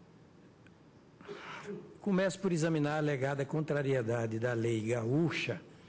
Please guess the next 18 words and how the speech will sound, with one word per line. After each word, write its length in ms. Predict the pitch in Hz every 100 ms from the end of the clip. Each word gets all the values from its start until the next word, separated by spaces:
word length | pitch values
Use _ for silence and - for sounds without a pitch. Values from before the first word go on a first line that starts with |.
| - - - -
à 180 | 135 135
competência 680 | 143 135 139 - 123 -
legislativa 760 | 117 120 107 117 110 113 113 110
da 140 | 110 110
União 440 | 110 120 143 120 - - - - - -
para 220 | 131 131
editar 420 | 127 123 - 131
normas 560 | 123 143 165 160 156 120
gerais 1080 | 117 123 143 127 117 110 95 - - - - - - - -
sobre 280 | - 135 127
produção 560 | 135 147 131 - 131
e 60 | 123
consumo, 560 | 131 139 - 160 170 143
responsabilidade 1080 | 139 - 131 - 135 123 123 113 117 107 -
por 160 | 110
dano 260 | 110 117 113
ao 60 |
ambiente 580 | 117 123 131 147 143 147